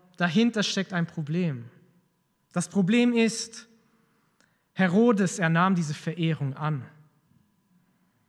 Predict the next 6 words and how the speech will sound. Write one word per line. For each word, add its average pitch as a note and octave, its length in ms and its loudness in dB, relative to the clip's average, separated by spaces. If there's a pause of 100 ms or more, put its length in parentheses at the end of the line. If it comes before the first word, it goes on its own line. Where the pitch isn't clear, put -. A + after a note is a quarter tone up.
(920)
anstatt G3 560 0
Gott G3+ 280 2 (520)
die F3 180 -2
Ehre D3 220 0
zu C#3+ 200 -10
geben B2 460 -12